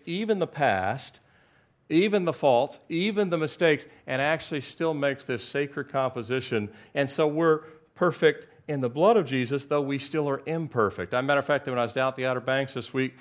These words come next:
I, I, the message I preached to them on Thursday night was, "Faithful, not perfect." Faithful, not perfect. Now, we're being perfected,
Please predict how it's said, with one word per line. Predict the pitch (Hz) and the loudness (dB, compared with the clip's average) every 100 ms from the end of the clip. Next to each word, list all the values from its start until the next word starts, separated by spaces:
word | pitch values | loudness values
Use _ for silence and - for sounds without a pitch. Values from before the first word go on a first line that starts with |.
| - - | -20 -6
I, | 120 - 123 | -4 -2 -4
I, | |
the | 123 | -2
message | 120 147 156 139 | 0 0 0 -2
I | 127 | -4
preached | 127 143 139 - | -2 -4 -4 -6
to | 117 | -2
them | 131 135 | 0 0
on | 117 | -2
Thursday | 113 135 113 117 | 0 -2 -2 -2
night | 123 123 | 0 0
was, | 117 110 104 - - _ | 0 0 -2 -8 -20 _
"Faithful, | - 175 180 180 151 131 | 0 2 4 2 0 0
not | 123 127 - | 0 -2 -2
perfect." | - 131 - 90 - _ _ _ _ _ _ _ _ _ _ _ _ _ | 2 2 2 -6 -12 _ _ _ _ _ _ _ _ _ _ _ _ _
Faithful, | - 214 208 - 110 98 123 - _ _ _ _ _ | -2 4 4 4 -2 -2 -4 -14 _ _ _ _ _
not | 123 120 - | -8 -6 -6
perfect. | - 165 - 90 | -4 -4 -4 -6
Now, | 123 123 | 0 0
we're | 131 | 2
being | 120 143 131 123 | 0 0 -2 -4
perfected, | - 104 - 123 - - 233 160 143 - | -8 -8 -4 -4 -2 -4 -2 0 -2 -4